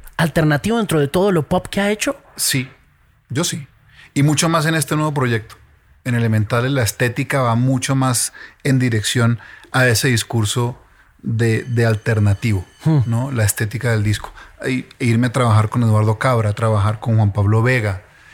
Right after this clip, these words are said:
Speaker 2: con el mismo Cachorro, que dentro de lo mainstream que es, es un tipo que ha, se ha movido en,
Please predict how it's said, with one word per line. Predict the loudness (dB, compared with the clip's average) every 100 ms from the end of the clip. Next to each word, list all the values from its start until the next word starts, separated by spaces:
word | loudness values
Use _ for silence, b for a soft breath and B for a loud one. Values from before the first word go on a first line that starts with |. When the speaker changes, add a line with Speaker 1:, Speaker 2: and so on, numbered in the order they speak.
| B
Speaker 2:
con | 0 2
el | 2
mismo | 2 2 0
Cachorro, | -2 -2 0 2 0 -2
que | 0
dentro | 0 2 0
de | 0
lo | 2
mainstream | 2 0 -2 -2 -4
que | 0 0 2
es, | 0
es | -2
un | -2
tipo | -4 -6
que | -4 -2
ha, | -2 -4 -10 B B B
se | -4
ha | 0
movido | 2 2
en, | 0